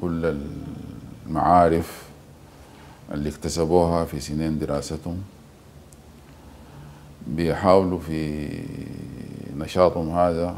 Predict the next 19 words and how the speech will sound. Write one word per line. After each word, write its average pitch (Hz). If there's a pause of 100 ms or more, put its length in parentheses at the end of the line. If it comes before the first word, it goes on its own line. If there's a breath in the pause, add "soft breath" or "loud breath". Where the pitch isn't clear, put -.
(120)
في 78
الأسبوع، 71
يعني 76
هو 87
عبارة 82
عن 76
أسبوع 85 (600)
بيحدد 80 (480)
سلفًا، 87
يعني 80
من 82
ضمن 92
الفعاليات، 78 (1080 loud breath)
آه، - (280)
اللي 71 (160)
بتضمن 82 (160)
في 73
البرنامج 78
الدراسي، 80